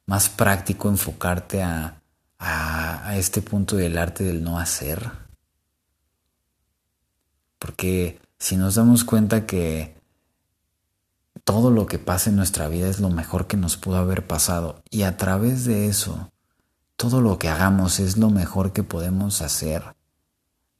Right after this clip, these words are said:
aún así, cuando no hacemos algo, ahí es cuando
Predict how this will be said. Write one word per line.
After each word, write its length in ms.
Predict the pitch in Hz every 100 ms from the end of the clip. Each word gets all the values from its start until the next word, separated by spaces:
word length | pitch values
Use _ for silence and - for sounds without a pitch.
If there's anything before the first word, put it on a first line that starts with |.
| _
aún 340 | 92 107 143
así, 560 | 127 107 - 101 80 - _ _ _ _ _ _ _ _ _ -
cuando 380 | - 76 73
no 200 | 76 87
hacemos 580 | 95 101 - 90 92 -
algo, 440 | 73 78 95 123 - _ _ _ _ _ _ _ _ _ _ _ _ _ _ _ _ _ _ _ _ _ _ -
ahí 180 | -
es 100 | 98
cuando 380 | - 104 101 98